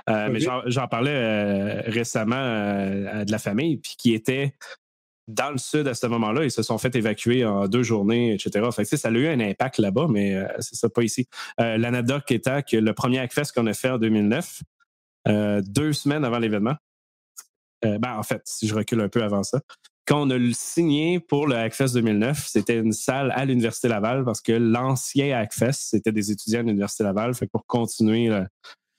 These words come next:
Speaker 1: la bonne tradition, on a loué la, la même salle qu'eux, et cetera. Puis sur la clause de contrat, ben, il y avait une clause qui disait «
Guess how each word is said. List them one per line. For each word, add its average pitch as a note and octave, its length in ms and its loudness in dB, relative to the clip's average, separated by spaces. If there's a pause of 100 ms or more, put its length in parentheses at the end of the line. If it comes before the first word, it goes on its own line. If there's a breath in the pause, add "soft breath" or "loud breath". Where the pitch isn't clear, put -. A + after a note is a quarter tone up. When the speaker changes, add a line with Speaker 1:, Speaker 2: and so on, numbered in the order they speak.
(160)
Speaker 1:
la C#3 100 6
bonne C#3 200 0
tradition, B2 440 -2
on D3+ 200 2
a A2 80 2
loué A2 180 2
la, A2+ 140 0 (100)
la A2 160 2
même A2 220 0
salle A2+ 320 -2
qu'eux, A2 360 2
et G2+ 60 -4
cetera. A2 420 -2
Puis A#2+ 320 0
sur D3+ 220 -2
la B2 140 -2
clause C3+ 280 0
de B2+ 80 2
contrat, A#2+ 440 0
ben, B2+ 80 2
il A#2 40 4
y A2 40 2
avait A2+ 240 -2
une D3+ 120 2
clause D3 300 0
qui A2+ 100 0
disait « C3 320 0